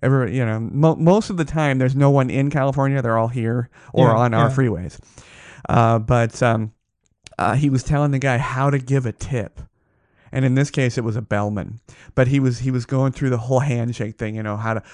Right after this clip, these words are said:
Speaker 1: wor-, how to, you know, palm it and everything else. And he says, "It's the only way to do it." And you gotta, and, uh, no, that's,
Speaker 2: No.
Speaker 1: no. In fact, it, it can be, uh, tremendously awkward, especially if the person is busy and not expecting it, 'cause
Speaker 2: Yeah.
Speaker 1: you'll drop it,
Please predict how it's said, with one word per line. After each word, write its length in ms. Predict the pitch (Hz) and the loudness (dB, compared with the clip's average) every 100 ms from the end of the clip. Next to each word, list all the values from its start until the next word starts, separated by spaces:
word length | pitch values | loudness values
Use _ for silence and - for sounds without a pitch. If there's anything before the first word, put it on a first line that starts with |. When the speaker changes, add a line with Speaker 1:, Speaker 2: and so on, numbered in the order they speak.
| - - | -20 -6
Speaker 1:
wor-, 180 | 123 | -4
how 200 | 123 120 | -2 -2
to, 120 | 113 101 _ - | -2 -4 _ -10
you 80 | |
know, 60 | 113 | -8
palm 440 | - - 120 113 120 | -6 -4 -2 -2 -2
it 120 | 120 | -4
and 100 | 113 | -4
everything 400 | 117 107 120 104 | -4 -4 -4 -4
else. 240 | 113 113 | -4 -4
And 100 | 113 | -6
he 60 | 117 | -6
says, 240 | 120 113 | -4 -4
"It's 200 | 110 127 | -4 -4
the 140 | 139 143 | -2 -2
only 220 | 143 135 | -2 -4
way 160 | 131 | -4
to 100 | 131 | -8
do 280 | 113 156 143 | -6 -4 -2
it." 100 | 123 | -2
And 220 | 107 113 - - 170 | -4 -8 -10 -18 -4
you 80 | 147 | 2
gotta, 160 | 135 | 2
and, 160 | 92 127 | 2 -2
uh, 200 | 127 117 | -2 -2
no, 420 | 123 123 117 117 | -2 -2 0 -2
that's, 200 | 80 135 | -2 -2
Speaker 2:
No. 220 | 156 143 131 | 0 -2 -2
Speaker 1:
no. 280 | 127 123 117 | -2 0 0
In 100 | 123 | 0
fact, 200 | 147 151 | 0 0
it, 100 | 175 | -2
it 140 | 185 180 | -4 -2
can 140 | 196 | -2
be, 360 | 185 185 160 - - | 0 0 -2 -4 -8
uh, 60 | - - | -10 -10
tremendously 720 | - 165 151 160 165 - 139 | -6 -2 0 0 -2 -4 -2
awkward, 560 | 107 127 - 143 147 - - - - | 0 -2 0 -2 -2 -6 -14 -20 -6
especially 440 | 135 - 147 - 147 | -4 0 -2 -2 -4
if 60 | |
the 100 | 127 | -4
person 340 | - 135 139 131 | -4 -4 -2 -2
is 140 | 113 | -2
busy 340 | 113 123 139 | 0 0 0
and 100 | 120 | -2
not 160 | 120 123 | -2 -2
expecting 580 | 113 - 107 113 127 127 | -4 -4 -4 -4 -4 -4
it, 140 | 135 | -4
'cause 160 | - 113 | -4 0
Speaker 2:
Yeah. 100 | 165 | 2
Speaker 1:
you'll 80 | 135 | 2
drop 480 | 120 123 123 127 127 | 0 -2 0 0 0
it, 320 | 127 127 - | 0 0 -4